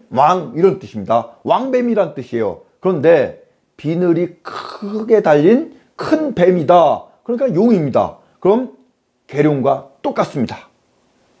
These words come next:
거기 산해태극에 있는 산수태극을 이게 도와준다 이거야. 그럼 꾸굴칸이 계룡을 도와준다. 이거는 미국이라고 했는데 미국이 우리를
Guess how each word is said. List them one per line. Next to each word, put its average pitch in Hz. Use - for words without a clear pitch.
거기 143
산해태극에 165
있는 107
산수태극을 185
이게 208
도와준다 135
이거야. 156
그럼 202
꾸굴칸이 247
계룡을 247
도와준다. 147
이거는 190
미국이라고 180
했는데 160
미국이 262
우리를 214